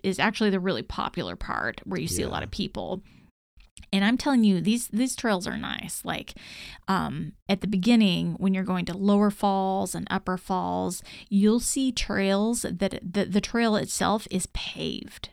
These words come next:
Speaker 2: Mm-hmm.
Speaker 1: Like, it's a nice trail. Like, you
Speaker 2: Yeah.
Speaker 1: could go running on it, and you could, you could get somebody in your family out in a wheelchair and
Speaker 2: Mm-hmm.
Speaker 1: like,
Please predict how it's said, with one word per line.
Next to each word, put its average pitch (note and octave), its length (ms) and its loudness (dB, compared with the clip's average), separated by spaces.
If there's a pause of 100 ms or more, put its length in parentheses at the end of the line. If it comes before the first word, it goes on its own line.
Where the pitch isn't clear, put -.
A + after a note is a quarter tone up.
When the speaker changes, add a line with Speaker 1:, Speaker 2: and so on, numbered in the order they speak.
(220)
Speaker 2:
Mm-hmm. G2+ 220 -2
Speaker 1:
Like, F#3 120 0
it's A#3 160 0
a B3+ 60 8
nice F3+ 880 4
trail. - 640 -10
Like, F3 240 -2
you G#3 80 2
Speaker 2:
Yeah. - 60 0
Speaker 1:
could G3+ 120 4
go G3 120 2
running E3 360 -4
on - 160 -12
it, - 240 -12 (380)
and F3+ 320 2
you G3+ 160 6
could, G3+ 480 2
you G3 260 0
could A3 140 0
get B3 160 2
somebody B3 320 4
in A#3 80 6
your A3+ 100 2
family G#3 400 4
out F#3 380 -2
in F#3+ 140 0
a - 40 -4
wheelchair - 840 -6 (200)
and - 140 2
Speaker 2:
Mm-hmm. A2+ 100 2
Speaker 1:
like, A2+ 260 -4